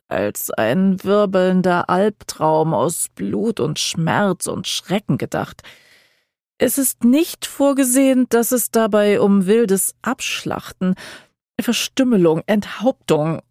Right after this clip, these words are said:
oder darum geht, dass einem die Hälfte vom Gesicht weggerissen wird. Auch ist nicht Teil des Plans, dass man in einem blutbesudelten Pott beinahe draufgeht,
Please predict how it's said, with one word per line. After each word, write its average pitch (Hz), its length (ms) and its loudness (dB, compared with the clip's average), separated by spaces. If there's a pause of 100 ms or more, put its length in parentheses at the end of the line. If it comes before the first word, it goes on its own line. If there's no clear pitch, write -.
oder 165 320 2
darum 180 400 2
geht, 208 240 2
dass 185 160 0
einem 175 260 0
die 190 120 2
Hälfte 190 320 2
vom 185 200 2
Gesicht 190 400 0
weggerissen - 540 -4
wird. 139 260 -2 (880)
Auch - 260 -2
ist - 300 -4
nicht 262 200 -4
Teil 233 260 0
des 233 160 -2
Plans, 208 580 0
dass 214 220 -2
man 190 200 2
in 175 180 0
einem 175 420 0 (100)
blutbesudelten 165 1300 0
Pott - 400 -4 (260)
beinahe 165 400 0
draufgeht, 165 680 0